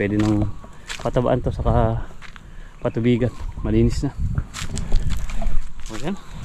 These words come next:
Nakahamak pa ng hali na. Punta ng hapon. Ayun, uwi muna tayo. Tignan natin yung gamot na binili. Mag-spray na muna tayo.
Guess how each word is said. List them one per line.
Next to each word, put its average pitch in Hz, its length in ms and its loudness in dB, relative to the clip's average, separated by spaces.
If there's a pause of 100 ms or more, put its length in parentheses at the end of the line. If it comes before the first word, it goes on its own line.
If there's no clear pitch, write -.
(1000)
Nakahamak - 560 2
pa 123 80 8
ng 120 160 4
hali 127 400 0
na. - 80 4 (1040)
Punta - 240 4
ng 139 160 2
hapon. 143 400 4 (1400)
Ayun, 120 240 2
uwi 117 160 0
muna 120 160 2
tayo. 123 240 4 (240)
Tignan 120 240 0
natin 123 240 0
yung 120 80 -2
gamot 120 160 4
na 127 240 2
binili. 123 320 0 (1300)
Mag-spray 131 400 -2
na 131 80 0
muna 131 180 0
tayo. 127 300 0